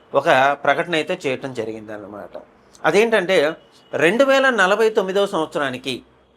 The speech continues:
రెండు వేల నలభై తొమ్మిదవ సంవత్సరానికి చైనాకి స్వతంత్ర దేశంగా రూపొంది వంద సంవత్సరాలు పూర్తవుతాయి అన్నమాట.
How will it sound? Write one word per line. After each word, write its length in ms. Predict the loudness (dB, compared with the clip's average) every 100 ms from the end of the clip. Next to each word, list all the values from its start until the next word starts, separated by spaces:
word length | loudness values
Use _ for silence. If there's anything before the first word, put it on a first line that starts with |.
| _ _ _ _ _ _ _ -2
రెండు 240 | 0 4
వేల 200 | 4 4
నలభై 200 | 2 0 -2 -2 0
తొమ్మిదవ 340 | 0 0 0
సంవత్సరానికి 720 | 0 -2 0 -2 -2 -4 -6 -6 _ 0
చైనాకి 420 | 0 2 0 -2
స్వతంత్ర 500 | -2 -2 0 0 -2
దేశంగా 480 | 0 -2 -4 0 2
రూపొంది 560 | 2 -2 -4 -2 -2 -2
వంద 220 | -4 -4
సంవత్సరాలు 600 | -4 -6 -2 -2 0 -4 -8 -4
పూర్తవుతాయి 460 | -2 0 -2 -2 -12
అన్నమాట. 300 | -14 -18